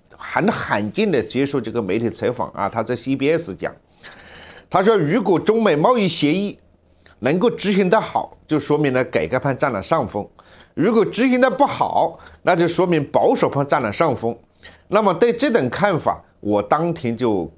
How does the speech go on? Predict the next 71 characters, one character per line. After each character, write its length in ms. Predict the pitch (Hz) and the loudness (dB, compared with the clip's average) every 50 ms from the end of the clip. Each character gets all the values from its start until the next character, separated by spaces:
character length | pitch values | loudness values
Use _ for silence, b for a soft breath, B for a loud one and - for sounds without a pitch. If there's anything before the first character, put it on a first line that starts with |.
| _ - | _ -4
跟 160 | - 117 113 | -4 -2 0
他 100 | 123 123 | 0 0
有 180 | 110 101 92 | 0 0 0
一 80 | 98 117 | -2 -2
点 460 | 120 - 98 92 80 69 73 78 65 76 - _ _ _ - | -2 -4 -6 -6 -6 -10 -12 -14 -16 -18 -20 _ _ _ -6
不 100 | - 127 | -4 -4
太 100 | 135 - | -2 0
一 120 | 143 147 170 | 0 0 0
样。 140 | 208 196 - - | -2 -2 -4 -8
我 180 | - - 104 113 | -8 -4 -2 -2
认 100 | 135 170 | 0 0
为 100 | 170 156 | 0 0
现 100 | - 175 | -2 -2
在 80 | 147 131 | -4 -4
中 200 | - - - 147 | -4 -4 -6 -4
国 120 | 147 156 | -4 -4
只 160 | 151 - 160 185 | -4 -4 -4 -4
有 100 | 180 - | -4 -4
西 200 | - - 127 135 | -6 -6 -8 -8
派， 200 | - - - - _ _ _ _ _ _ _ _ | -8 -10 -18 -18 _ _ _ _ _ _ _ _
哪 140 | - 113 113 | -2 -2 0
里 120 | 143 160 170 | 0 0 0
什 100 | - 156 | -2 -4
么 60 | 160 | -4
改 160 | - 143 139 | -2 -4 -2
革 120 | 139 147 | -2 -2
派， 120 | 143 143 151 | -2 -2 0
哪 140 | 135 104 95 | 0 0 0
里 120 | 110 117 | 0 -2
保 200 | - - - 135 | -2 -2 -2 -2
守 120 | - 135 | -2 -4
派。 240 | 104 127 139 131 - - b b b b b b b b b - | -4 -4 -6 -8 -8 -12 b b b b b b b b b -2
那 60 | 190 | 0
么 100 | 208 202 | 2 2
后 220 | 175 - - 285 285 | 0 2 2 2 4
来 100 | 220 202 | 4 2
我 240 | 180 151 120 117 | 2 2 2 0
这 120 | - - 180 | 2 2 0
种 100 | 160 143 | 0 0
看 240 | 135 156 190 190 156 | -2 -2 -2 0 0
法， 180 | 165 151 - B B B B B | 0 -2 -2 B B B B B
美 220 | B 107 117 214 | B 0 0 0
国 160 | - 147 165 165 | 2 2 2 2
的 60 | 147 | 2
有 120 | 117 120 | 2 2
一 60 | 135 | 0
个 140 | 143 143 156 | 0 0 -2
学 240 | - - - 123 139 | -2 0 0 -2 -2
者， 180 | 143 - 95 - - | 0 -2 -6 -6 -6
他 240 | - - 147 156 156 | -4 -2 0 0 0
也 180 | 131 98 78 | 0 0 -2
是 220 | - - - 127 123 | -4 -6 -6 -8 -6
一 40 | |
个 120 | 113 - 131 | -4 -2 0
贸 180 | 131 170 226 | 0 2 2
易 140 | 202 165 156 | 2 0 -2
专 240 | - - 151 139 139 | 0 0 -2 0 0
家， 180 | 139 143 113 117 | 0 -2 -2 -2
非 220 | - - 226 226 | -4 -4 -4 -2
常 180 | 175 170 139 123 | 0 0 -2 -2
熟 380 | - - - 127 113 131 185 | -4 -6 -2 -2 0 0 0
悉 360 | 214 - - - 170 156 - b b b b - | -2 -2 -4 -6 -6 -6 -6 b b b b -4
中 160 | - 147 151 | -2 0 0
国 100 | 147 151 | 2 0
情 240 | 151 147 - - 107 | 0 -2 -6 -10 -8
况 220 | 107 127 139 127 | -4 -2 -2 0
的， 100 | 117 101 | -2 -4
叫 240 | 98 - 135 120 107 | -2 0 0 2 0
史 300 | 104 - - - - 101 | 0 -4 -8 -10 -10 -8
金 260 | 90 - 165 170 165 | -4 -2 -2 -2 2
道。 240 | 160 208 202 - - | 2 0 0 0 -4